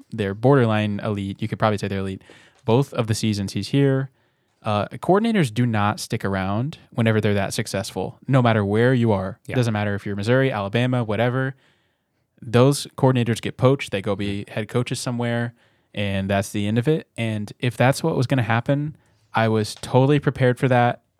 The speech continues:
Speaker 1: in my mind, emotionally, and it would have made a lot of sense.
Speaker 2: Yeah, it feels like we were ready to talk about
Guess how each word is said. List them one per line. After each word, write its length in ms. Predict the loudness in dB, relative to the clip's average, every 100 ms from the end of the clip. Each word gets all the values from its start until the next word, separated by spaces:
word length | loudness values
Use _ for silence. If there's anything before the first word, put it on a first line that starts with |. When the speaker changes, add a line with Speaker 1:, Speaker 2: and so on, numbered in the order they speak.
| _
Speaker 1:
in 100 | -8 -2
my 100 | 0
mind, 380 | 0 2 0 -2
emotionally, 680 | -2 -2 -2 -4 -2 -4 -8 _ _ -12
and 260 | -10 -8
it 40 | -6
would 120 | -4
have 80 | -2
made 120 | -2
a 40 |
lot 160 | -2 -4
of 60 | -4
sense. 380 | -8 -10 -16 -18 -2
Speaker 2:
Yeah, 180 | 0 0
it 100 | 0
feels 200 | 0 0
like 120 | 0
we 80 | -2
were 140 | -2
ready 280 | -2 -2 -2
to 60 | -4
talk 260 | -2 -2
about 360 | 0 0 -2